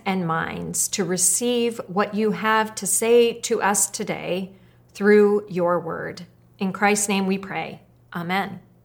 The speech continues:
Our scripture lesson this morning comes from the Gospel of Matthew, chapter two,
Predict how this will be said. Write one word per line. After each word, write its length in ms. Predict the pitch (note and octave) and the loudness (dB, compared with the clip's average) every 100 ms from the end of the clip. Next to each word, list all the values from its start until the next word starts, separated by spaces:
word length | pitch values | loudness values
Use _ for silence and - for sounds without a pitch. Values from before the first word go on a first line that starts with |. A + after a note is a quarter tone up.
| _ _ _ _ _ _ _ _ _ - - - - - - - | _ _ _ _ _ _ _ _ _ -20 -20 -20 -20 -20 -20 0
Our 80 | - | 2
scripture 420 | - D4 C#4+ C#4 | 4 2 4 6
lesson 380 | A3+ A3+ A3+ A3+ | 8 6 6 6
this 240 | G#3 G3+ A3 | 6 4 4
morning 280 | G#3 G3 | 4 4
comes 360 | G3 A#3 C4 B3+ | 0 4 4 4
from 180 | B3 A3 | 4 4
the 80 | A3 | 6
Gospel 480 | G3 A#3+ - A#3+ | 6 6 4 4
of 140 | A#3+ G3 | 4 2
Matthew, 480 | D#3 D#3+ - F#3+ A3+ | 0 -2 -2 0 0
chapter 480 | - G3+ - C4 | 2 2 2 0
two, 500 | B3+ - G#3+ A3 C#4 | 0 2 4 4 2